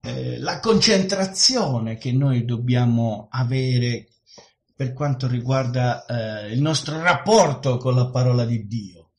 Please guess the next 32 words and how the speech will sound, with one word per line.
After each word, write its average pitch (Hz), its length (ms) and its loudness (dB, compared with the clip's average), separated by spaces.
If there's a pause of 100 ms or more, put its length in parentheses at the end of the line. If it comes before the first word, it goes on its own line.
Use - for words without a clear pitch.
(320)
Cioè, - 440 -4 (360)
come 254 280 2
noi 254 460 4
ci 202 320 2
rapportiamo 240 1040 2
con 147 160 2
la 143 200 0
por-, 139 340 -2
la 151 200 -2
parola, 135 580 2
se - 320 2
noi 294 240 4
la 233 240 4
osserviamo 214 1000 4
con 185 340 2
cura, 160 720 4 (440)
se 277 200 2
ci 277 200 4
rivolgiamo 220 1040 4
a-, 185 320 0
alle, 190 460 4
alle, 175 520 2
alla 180 300 0
verità 190 520 2
della 185 240 -2
Bibbia 175 340 0
e - 80 -4
come 202 320 0
piace 190 440 0
al 165 100 -2
Signore, 233 840 2
oppure, 147 800 -2